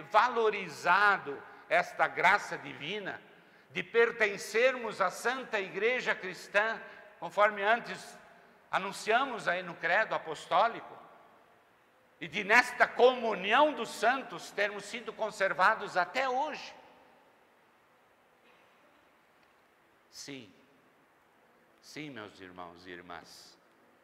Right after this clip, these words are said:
é um grande privi-, privilégio podermos estar aqui agora, louvando a este Deus, Pai, Filho e Espírito Santo.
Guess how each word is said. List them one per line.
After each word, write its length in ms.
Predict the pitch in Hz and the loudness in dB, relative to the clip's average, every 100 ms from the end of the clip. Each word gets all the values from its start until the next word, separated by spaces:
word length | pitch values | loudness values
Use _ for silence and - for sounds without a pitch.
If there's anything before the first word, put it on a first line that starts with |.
| _ _ | _ _
é 160 | 147 147 | -8 -8
um 300 | 131 117 113 | -8 -16 -12
grande 500 | 127 185 214 170 170 | -8 -8 -10 -14 -18
privi-, 540 | - 139 120 120 123 | -14 -16 -14 -14 -14
privilégio 1040 | - 143 135 110 95 101 139 156 139 135 - - _ _ | -14 -12 -10 -12 -10 -6 -4 -6 -8 -16 -18 -20 _ _
podermos 640 | 117 107 123 160 151 123 113 | -10 -6 -4 -4 -4 -12 -14
estar 440 | - - 117 104 | -16 -10 -8 -6
aqui 540 | 95 - 117 117 147 - _ _ _ _ _ _ | -10 -12 -18 -16 -18 -20 _ _ _ _ _ _
agora, 680 | 98 - 107 131 135 156 156 - - - - _ _ _ | -16 -8 -2 2 2 0 -6 -18 -20 -20 -20 _ _ _
louvando 800 | 123 156 190 170 127 196 254 160 | -10 -4 -4 -4 -4 -4 -4 -6
a 80 | 151 | -6
este 320 | 170 - 165 | -8 -12 -16
Deus, 600 | 151 185 220 - - - _ _ _ | -10 -10 -10 -14 -20 -20 _ _ _
Pai, 320 | 180 185 226 233 - - - | -2 -2 -8 -14 -20 -20 -20
Filho 520 | - 202 226 220 208 175 | -12 -10 -10 -12 -20 -10
e 120 | 170 | -8
Espírito 540 | 170 175 180 170 175 | -8 -10 -14 -14 -14
Santo. 420 | - - 190 - | -10 -10 -10 -16